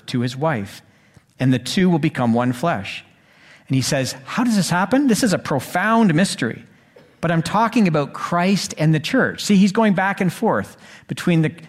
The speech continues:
the church and Christ and the husband and his wife. "However," he says,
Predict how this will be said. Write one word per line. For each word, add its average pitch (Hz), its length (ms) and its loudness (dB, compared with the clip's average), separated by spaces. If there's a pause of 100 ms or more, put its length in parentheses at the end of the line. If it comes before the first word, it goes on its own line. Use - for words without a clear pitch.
the 143 100 -2
church 208 360 0
and 175 120 2
Christ 151 440 0
and 151 140 0
the 131 40 0
husband 143 360 0
and 131 100 0
his 127 120 -2
wife. 147 420 -2 (760)
"However," 185 380 2
he 151 140 2
says, 113 500 -2